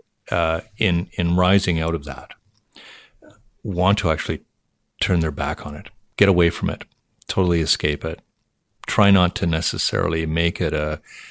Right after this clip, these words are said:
a, a feature of their careers where,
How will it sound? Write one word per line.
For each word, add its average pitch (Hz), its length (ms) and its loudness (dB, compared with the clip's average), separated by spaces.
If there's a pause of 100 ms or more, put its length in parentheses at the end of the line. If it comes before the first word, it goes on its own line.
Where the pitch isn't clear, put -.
(260)
a, 78 320 -2
a 82 160 -4
feature 95 800 0 (800)
of 85 200 0
their 82 160 0
careers 90 720 0
where, 85 680 2